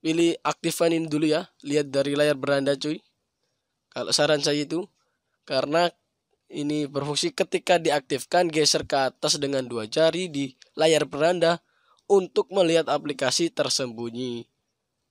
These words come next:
Hanya tersedia untuk layar beranda default ya. Jadi kalian aktifkan aja agar lebih mudah untuk membuka aplikasi tersembunyi kalian, cuy, ya. Oke, saya coba aplikasi Mobile Legends saya, cuy, ya.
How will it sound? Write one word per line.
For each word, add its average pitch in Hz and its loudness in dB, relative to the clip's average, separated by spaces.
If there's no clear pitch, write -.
Hanya 175 4
tersedia 165 2
untuk 151 -2
layar 143 2
beranda 131 -4
default 127 -4
ya. 113 -8
Jadi 110 -12
kalian 120 -6
aktifkan 120 -8
aja 143 0
agar 156 0
lebih 143 -2
mudah 143 0
untuk 135 -8
membuka 143 -2
aplikasi 135 -2
tersembunyi 131 -4
kalian, 120 -4
cuy, 107 -8
ya. 107 -8
Oke, 139 -4
saya 131 2
coba 135 0
aplikasi 131 -4
Mobile 131 -2
Legends 135 0
saya, 135 2
cuy, 113 -6
ya. 117 -6